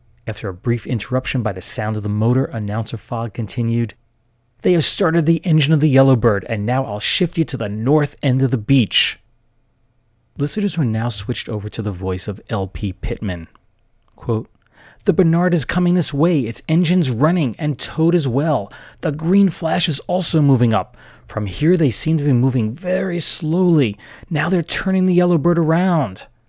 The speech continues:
After a brief description of the sky and beach conditions, Pittman continued, "Here she comes, the Yellow Bird, and she's coming fast. She's a mile away. Here she is."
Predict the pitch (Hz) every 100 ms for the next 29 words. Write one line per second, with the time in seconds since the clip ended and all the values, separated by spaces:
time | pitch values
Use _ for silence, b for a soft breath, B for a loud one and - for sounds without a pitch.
0 | _ _ _ _ _ _ - 107 - 95
1 | 90 107 98 110 - - 117 113 98 95
2 | - - 101 107 110 101 95 110 - -
3 | 101 135 - 151 139 b b - 143 131
4 | 131 127 - 139 139 - B B - 202
5 | 202 - 208 196 165 98 - 156 190 180
6 | 139 123 110 143 202 156 - 190 180 -
7 | 165 160 156 - B B B - 202 208
8 | 196 202 208 214 208 208 208 165 104 -
9 | 220 208 226 226 226 175 113